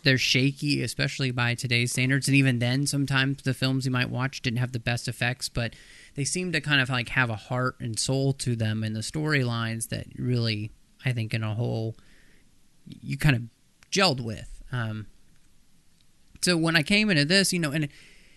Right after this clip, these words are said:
the storyline is, is pretty much this, is, is a girl finds out she's the reincarnation of a powerful ruler in the galaxy who just happens to be human. Humans are billions of years old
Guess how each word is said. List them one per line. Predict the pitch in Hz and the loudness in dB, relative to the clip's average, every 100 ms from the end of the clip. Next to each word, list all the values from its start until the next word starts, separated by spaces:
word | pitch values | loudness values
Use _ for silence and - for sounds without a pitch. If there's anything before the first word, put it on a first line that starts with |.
| - - | -20 -2
the | 170 | 0
storyline | - 220 233 196 175 | 2 4 4 4 2
is, | 143 | 2
is | 139 - | 0 -2
pretty | - 185 185 | 0 2 4
much | 170 139 | 4 2
this, | 127 131 123 104 - | 0 2 2 2 0
is, | 123 123 | -2 -4
is | 135 127 | -4 -2
a | 127 | 2
girl | 165 185 | 2 2
finds | 185 160 143 | 4 4 6
out | 147 131 | 4 2
she's | 143 123 | -4 -4
the | 113 | 2
reincarnation | 135 170 185 196 123 120 139 | 4 4 2 2 2 0 -2
of | 131 | -2
a | 123 | -2
powerful | - 120 120 135 131 | -2 -2 -2 -4 -6
ruler | 120 113 113 120 - - | -4 -4 -2 -4 -6 -6
in | 123 | -4
the | 117 | -2
galaxy | 120 139 139 131 - 110 - - - - - | 4 4 4 0 -4 -4 -6 -14 -20 -20 -4
who | 151 143 | 2 2
just | 151 - | 2 4
happens | 147 151 156 143 - | 6 6 6 4 4
to | 120 | 2
be | 117 | 2
human. | - 156 120 101 117 143 - _ _ _ _ _ - | 4 4 4 2 0 -4 -8 _ _ _ _ _ -10
Humans | - 214 226 123 123 | 4 6 6 4 2
are | 127 | 0
billions | 113 160 180 170 139 | 2 4 4 2 0
of | 123 | 0
years | 120 117 | 0 0
old | 104 104 120 | -2 -4 -6